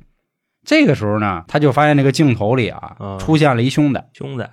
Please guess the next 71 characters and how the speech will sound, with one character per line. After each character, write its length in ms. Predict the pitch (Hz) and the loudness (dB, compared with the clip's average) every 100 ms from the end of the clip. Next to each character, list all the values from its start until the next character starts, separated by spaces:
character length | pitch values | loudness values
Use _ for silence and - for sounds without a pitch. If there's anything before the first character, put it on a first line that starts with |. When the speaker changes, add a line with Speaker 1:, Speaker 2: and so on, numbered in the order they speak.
| _ | _
Speaker 1:
当 100 | - | 0
然 160 | 156 170 | 2 4
人 100 | 143 | 2
家 120 | 160 | 2
说 200 | 160 160 | 2 2
这 120 | 151 | 2
个 60 | 120 | 2
兄 200 | 120 160 | 2 2
弟 100 | 139 | 4
是 120 | 117 | 2
挂 200 | 120 139 | 2 0
了 80 | 110 | 2
一 80 | 135 | -2
引 160 | 117 85 | -4 -4
号 260 | 131 113 | -2 0
的， 140 | 80 80 | -2 -8
因 100 | 113 | -4
为 80 | 147 | -4
看 340 | - - 127 | -6 -4 -4
不 60 | 98 | -2
出 160 | 113 | -4
他 80 | 127 | -4
到 220 | 139 131 | 0 0
底 100 | 90 | -2
是 180 | 82 - | -8 -8
不 120 | 113 | -6
是 260 | 92 107 85 | -8 -8 -8
个 100 | 110 | -4
男 420 | 101 87 80 131 | -4 -4 -6 -2
的， 140 | 180 101 | -2 -2
应 100 | 92 | -8
该 160 | 87 | -14
说。 180 | 85 82 _ | -14 -20 _
Speaker 2:
嗯。 340 | 104 101 95 92 | -12 -10 -10 -10
Speaker 1:
就 100 | 113 | -8
冲 200 | 117 123 | -4 -2
他 100 | 135 | -2
招 220 | 139 143 | 0 -2
手。 200 | 110 - _ _ _ _ - | -2 -10 _ _ _ _ -4
亚 120 | 190 | 0
当 160 | 202 208 | 0 0
斯 100 | 202 | 0
基 120 | 208 | 0
当 180 | 196 185 | 2 2
时 60 | |
就 120 | 185 120 | 2 0
说 220 | - 123 | -2 -2
啊， 200 | 85 80 | -2 -2
说 120 | 226 | -4
感 280 | 226 127 90 | -2 -2 -2
觉 160 | 101 156 | 0 2
这 120 | 190 | 2
个 120 | 120 | 0
人 260 | 87 82 131 | -2 -4 -4
呢， 220 | 120 85 _ _ | -4 -6 _ _
在 200 | - 156 | -2 0
奔 240 | 123 165 139 | 0 0 0
他 140 | 143 | 2
这 140 | 160 | 0
镜 200 | 147 151 | 2 0
头 160 | 113 110 | 0 -2
这 80 | 135 | -2
方 140 | 131 | -2
向 100 | 135 | -2
走， 360 | 123 - - - _ | -4 -10 -18 -20 _
而 120 | - | -4
且 100 | 139 | -2
越 140 | 120 120 | 0 0
来 80 | |
越 120 | 135 139 | 0 0
近， 200 | 135 | -4